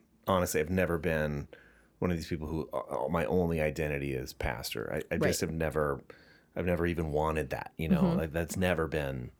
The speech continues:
Speaker 1: I shouldn't say never, but for a long time, it hasn't been.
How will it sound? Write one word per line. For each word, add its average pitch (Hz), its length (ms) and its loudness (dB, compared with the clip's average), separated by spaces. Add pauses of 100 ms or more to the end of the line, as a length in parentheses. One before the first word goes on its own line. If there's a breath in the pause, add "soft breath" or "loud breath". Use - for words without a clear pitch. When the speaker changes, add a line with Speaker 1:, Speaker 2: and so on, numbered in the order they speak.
(600 loud breath)
Speaker 1:
I - 60 -12
shouldn't 80 240 -2
say 69 120 -4
never, 62 380 -4
but 64 240 -2 (180)
for - 160 4
a 101 60 6
long 78 340 2
time, 62 240 -6
it - 80 -8
hasn't 73 300 -6
been. 65 280 -4